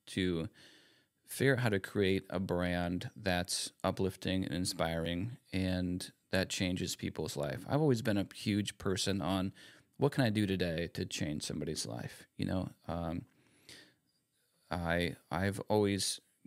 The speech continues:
going into weddings even, I would pray on the way to a wedding and say, "Just help me figure out how to change somebody's life today. Just put me, put somebody there that I can either influence positively,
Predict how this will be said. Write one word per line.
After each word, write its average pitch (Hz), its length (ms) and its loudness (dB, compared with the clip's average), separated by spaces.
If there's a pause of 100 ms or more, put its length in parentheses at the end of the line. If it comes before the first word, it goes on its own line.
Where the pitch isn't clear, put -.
(240)
going 127 200 4
into 110 160 4
weddings 82 460 0
even, 82 360 -2
I 90 120 0
would 98 160 0
pray 92 200 0
on 92 120 -2
the 90 60 -4
way 85 100 -4
to 73 100 -6
a 78 60 -6
wedding 85 440 -8 (300)
and - 80 -6
say, 87 280 0 (100)
"Just - 320 -2 (600)
help - 200 2
me 104 200 2 (360)
figure 101 280 2
out 87 60 0
how 104 60 -2
to 90 80 -2
change 85 320 -2
somebody's 85 320 -2
life 71 200 -4
today. - 220 -4
Just 71 180 -4
put - 160 -2
me, 95 200 2
put - 260 -2
somebody 98 280 2
there 85 320 -2
that 80 120 -2
I 80 100 -2
can 78 380 -4
either 87 220 2
influence 110 380 2
positively, 95 800 0